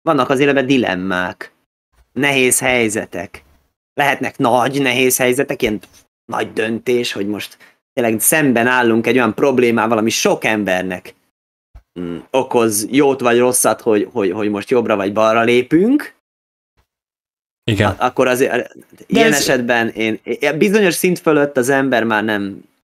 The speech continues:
Speaker 1: nem döntöget, úgymond a
Speaker 2: Ja,
Speaker 1: saját
Speaker 2: értem,
Speaker 1: szakállal.
Speaker 2: nyilván nem, nem fogod most,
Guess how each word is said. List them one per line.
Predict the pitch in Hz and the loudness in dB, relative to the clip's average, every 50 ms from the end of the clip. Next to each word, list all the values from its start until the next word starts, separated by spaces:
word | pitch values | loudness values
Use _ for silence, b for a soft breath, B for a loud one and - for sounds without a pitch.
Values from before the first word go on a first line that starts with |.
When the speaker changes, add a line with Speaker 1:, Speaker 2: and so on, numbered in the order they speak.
| _ _ _ _ _ _ _ _ _ - | _ _ _ _ _ _ _ _ _ -6
Speaker 1:
nem | 113 117 113 | -4 -4 -2
döntöget, | 104 110 107 104 101 - 104 92 92 95 95 - | 0 0 0 0 0 -2 -2 -2 -2 -2 -2 0
úgymond | 110 101 92 95 92 92 98 | 0 0 0 0 -2 -4 -2
a | 92 143 | 0 2
Speaker 2:
Ja, | 147 151 | 2 4
Speaker 1:
saját | 160 156 175 | 2 2 2
Speaker 2:
értem, | 175 170 160 | 2 2 2
Speaker 1:
szakállal. | 147 - - 131 127 135 151 | 0 0 0 0 2 2 2
Speaker 2:
nyilván | 156 143 139 131 123 | 2 2 2 2 2
nem, | 127 135 127 127 | 2 2 2 2
nem | 127 127 131 131 123 | 2 2 2 2 0
fogod | 123 - 123 117 117 113 107 107 | 0 0 0 2 2 2 2 2
most, | 120 120 120 113 - - - - - | 2 2 2 0 0 -2 -4 -8 -14